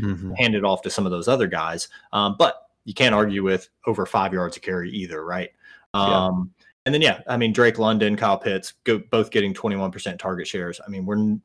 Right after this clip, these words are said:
Speaker 2: we know they're good at football. We know they're good athletes. And if they're getting the target share, like, yes, it may not always result in receptions, like Kyle Pitts only having two, but more often than not, guys with that talent, it, it's gonna pay off. So I'm, I'm not worried
Speaker 1: Yeah.
Speaker 2: about either one of them.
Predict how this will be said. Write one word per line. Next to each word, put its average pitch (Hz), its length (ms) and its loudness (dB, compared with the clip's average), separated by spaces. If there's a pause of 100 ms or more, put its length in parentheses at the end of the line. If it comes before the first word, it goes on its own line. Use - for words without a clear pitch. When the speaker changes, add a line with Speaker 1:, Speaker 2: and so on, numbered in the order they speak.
Speaker 2:
we 120 100 0
know 123 140 2
they're 117 80 4
good 110 120 0
at - 80 -4
football. 104 440 -4
We 101 80 -8
know 104 120 -2
they're 113 100 0
good 104 140 0
athletes. 113 540 -6 (220)
And 104 120 -6
if 101 80 -8
they're 101 120 -4
getting 110 240 -2
the 92 80 -4
target 107 340 -4
share, 135 360 -4 (360)
like, - 180 -8 (380)
yes, 117 180 2
it 110 120 -6
may 110 120 -2
not 110 320 2
always 104 440 0
result 98 400 -2
in 98 120 -6
receptions, 98 540 -6
like - 140 -6
Kyle 90 240 -4
Pitts 101 240 -10
only 92 180 -4
having 87 240 -8
two, 180 340 -2 (360)
but 104 360 -2
more 123 240 4
often 107 280 2
than 92 100 -4
not, 92 320 -4
guys 90 240 -4
with 92 100 -10
that 90 160 -6
talent, 87 400 -8
it, 95 200 -8
it's 107 180 -8
gonna 95 160 -6
pay 82 220 -8
off. 73 240 -8
So 95 120 -6
I'm, 92 300 -4
I'm 95 80 -6
not 92 180 -4
worried 85 200 -6
Speaker 1:
Yeah. 82 60 -10
Speaker 2:
about - 260 -10
either 85 200 -12
one 73 160 -14
of - 120 -20
them. - 140 -20